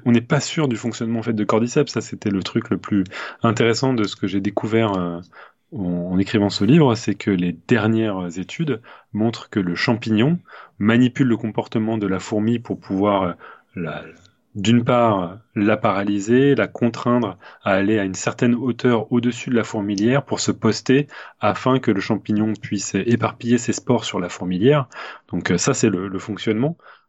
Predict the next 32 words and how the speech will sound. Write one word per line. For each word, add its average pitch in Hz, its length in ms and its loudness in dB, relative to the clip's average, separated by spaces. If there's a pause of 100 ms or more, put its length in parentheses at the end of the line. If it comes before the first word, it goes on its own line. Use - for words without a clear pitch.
(120)
Mais 98 520 0 (180)
on, 101 180 -6
on 107 120 -6
sait, 156 440 0 (100)
euh, 92 200 -8
notamment 98 380 -6
que - 100 -4
le 101 80 -2
champignon 110 540 -2
ne, 104 140 2 (640)
ne 101 160 -2 (180)
touche - 320 4
pas 160 100 4
le 151 100 6
cerveau 120 520 -2 (500)
directement 120 720 0 (320)
de 110 140 2
la, 107 200 2
de 98 120 -4
la 107 100 0
fourmi. 107 420 -6 (340)
Et 90 300 -2
il 98 160 -6
se - 140 -2
propage 123 440 2
dans 107 100 2
les 92 100 0
muscles, 139 400 0 (160)
mais 117 80 2
pas 127 80 0
le 127 80 0
cerveau. 101 340 -4